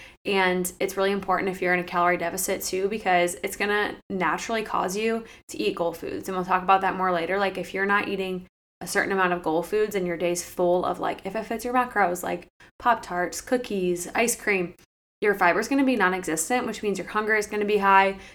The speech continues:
your digestion's gonna be thrown off, and also fiber helps to regulate your blood sugar as well. So if you're noticing that big spike in blood sugar, it's because you're eating meals that are low in fiber, they're spiking your insulin, your glucose, and we have to pay attention to pairing those high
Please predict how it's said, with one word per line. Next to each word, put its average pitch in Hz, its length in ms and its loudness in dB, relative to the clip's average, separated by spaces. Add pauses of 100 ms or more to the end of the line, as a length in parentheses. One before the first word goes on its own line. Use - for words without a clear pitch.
(120)
your - 80 -4
digestion's 180 500 0
gonna 190 220 -2
be 190 100 0
thrown 185 320 -2
off, 180 240 6
and - 140 -4
also 190 400 2
fiber 180 320 2
helps 180 340 -2
to 185 140 -4
regulate 180 320 2
your 170 80 -4
blood 165 240 -2
sugar 180 240 -2
as 165 160 -6
well. 175 420 4 (240)
So - 80 -8
if 202 80 -4
you're 202 80 0
noticing 190 300 0
that 180 160 2
big 185 160 -2
spike 180 280 -2
in 185 60 -4
blood 175 220 0
sugar, 220 240 2
it's 220 100 0
because 185 440 0
you're 180 120 0
eating 196 400 -2
meals 180 300 0
that 190 100 0
are 170 100 2
low 175 160 0
in 165 80 -10
fiber, 220 520 2 (220)
they're 180 120 -6
spiking 175 480 -4
your - 240 -6 (320)
insulin, 220 320 -2
your 185 120 -4
glucose, 214 520 0 (100)
and 185 240 -4
we 185 100 -4
have 180 180 -2
to - 100 -16
pay 190 140 -8
attention 180 460 -4
to 180 180 -4
pairing 190 420 -2
those 175 180 -2
high 180 520 0